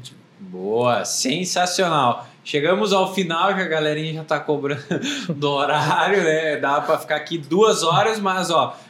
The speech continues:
vai ter também o podcast lá no Consig Summit. A gente vai trocar ideia com mais especialista ainda, né?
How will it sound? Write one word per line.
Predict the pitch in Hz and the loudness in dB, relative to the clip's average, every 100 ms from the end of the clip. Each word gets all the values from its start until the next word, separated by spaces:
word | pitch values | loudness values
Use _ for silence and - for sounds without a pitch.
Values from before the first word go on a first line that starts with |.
| - | -8
vai | 135 147 | -2 -2
ter | 151 165 | -2 -2
também | 175 151 151 147 | -2 -2 -2 -4
o | 139 | -4
podcast | 135 127 139 139 135 | -6 -4 -4 -2 -2
lá | 131 127 | 0 -2
no | 135 | -4
Consig | 131 123 147 185 | -8 -6 -8 -6
Summit. | - 160 170 180 | -4 -2 -2 -4
A | 160 | -8
gente | 143 | -4
vai | 143 | -4
trocar | 143 151 139 139 | -2 -4 -4 -6
ideia | 127 131 135 | -4 -4 -4
com | - | -6
mais | 139 139 143 156 202 208 | -10 -2 2 2 0 -2
especialista | 202 - 165 - 156 131 139 135 147 | -6 -6 -6 -2 -2 -2 -8 -6 -6
ainda, | 123 135 170 170 | -4 -4 -6 -6
né? | 139 151 | -6 -8